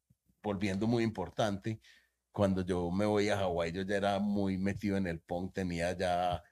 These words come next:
música de Ira, de La Pestilencia, de Rasix, también pues como lo gringo y lo de los videos. Y en Hawái llego y me conecto con manes, así que también patinaban y estaban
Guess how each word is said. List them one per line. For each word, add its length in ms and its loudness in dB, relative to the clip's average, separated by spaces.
música 420 -2
de 200 0
Ira, 400 0
de 120 -2
La 180 -2
Pestilencia, 1000 -4
de 600 -8
Rasix, 760 -4
también 340 -4
pues 220 -12
como 240 -6
lo 140 -8
gringo 440 6
y 60 -6
lo 160 -4
de 80 -2
los 180 -6
videos. 600 -8
Y 140 0
en 80 -2
Hawái 360 2
llego 240 4
y 60 4
me 140 0
conecto 380 -8
con 200 -4
manes, 380 -4
así 180 -6
que 100 -10
también 480 -6
patinaban 760 8
y 40 4
estaban 600 -2